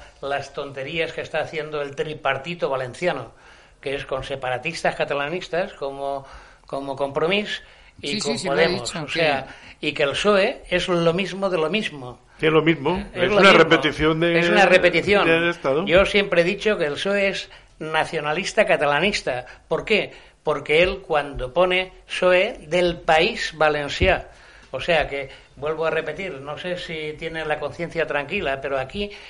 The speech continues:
Speaker 1: los niños no pueden estudiar en español en Valencia, en Valencia y provincia, y, y,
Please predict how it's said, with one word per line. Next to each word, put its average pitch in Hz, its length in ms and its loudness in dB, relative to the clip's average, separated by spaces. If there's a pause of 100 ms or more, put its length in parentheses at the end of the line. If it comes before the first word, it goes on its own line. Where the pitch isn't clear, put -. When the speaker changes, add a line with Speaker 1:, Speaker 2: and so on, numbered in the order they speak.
(120)
Speaker 1:
los 147 220 -2
niños 180 340 -2
no 170 120 -2
pueden 160 240 0
estudiar 151 380 -4
en 147 100 -8
español 143 460 -6
en 135 200 -6
Valencia, 170 760 -2 (200)
en 143 260 -8
Valencia 165 640 -4 (360)
y 135 140 -12
provincia, 180 680 -4 (460)
y, 151 220 -2 (500)
y, 156 300 -6